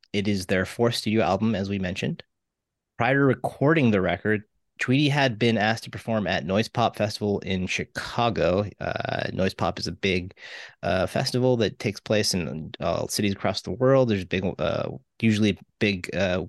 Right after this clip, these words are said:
weeks-long thing in San Francisco, which I've, uh, gone to shows for and stuff. It's pretty fun. But anyways, he was, uh, allowed to choose his collaborators, and so he chose Jim O'Rourke,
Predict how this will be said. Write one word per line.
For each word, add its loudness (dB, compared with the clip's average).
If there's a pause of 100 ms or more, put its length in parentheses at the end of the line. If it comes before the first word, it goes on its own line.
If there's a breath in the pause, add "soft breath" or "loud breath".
weeks-long 2
thing 2
in 0
San -4
Francisco, 0
which 2
I've, 0
uh, -2
gone 0
to -2
shows 2
for 0
and -4
stuff. -2
It's -20
pretty -6
fun. 0 (920 loud breath)
But 2
anyways, 4
he 2
was, 2
uh, 2
allowed 2
to -4
choose 2
his -4
collaborators, 0
and -6
so -2
he -6
chose 0
Jim 0
O'Rourke, 0